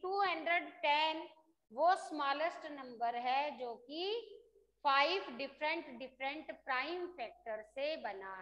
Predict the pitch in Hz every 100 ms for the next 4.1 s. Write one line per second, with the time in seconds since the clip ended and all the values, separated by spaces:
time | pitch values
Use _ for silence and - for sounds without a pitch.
0 | 208 247 196 - - _ _ 269 294 415
1 | 453 415 - - _ _ _ _ _ _
2 | _ _ _ _ _ _ _ _ _ 220
3 | 277 320 330 381 370 370 381 392 403 427